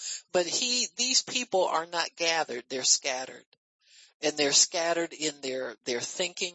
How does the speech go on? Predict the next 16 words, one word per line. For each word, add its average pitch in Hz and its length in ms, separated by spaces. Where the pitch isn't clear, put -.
they're 160 120
scattered 143 600
in 139 240
their, 127 280
uh, 120 420
their 139 160
obedience, 185 640
so 147 200
he 175 200
has 151 240
to - 160
pull 180 280
them 156 160
together 131 640
under 131 280
leadership. 127 680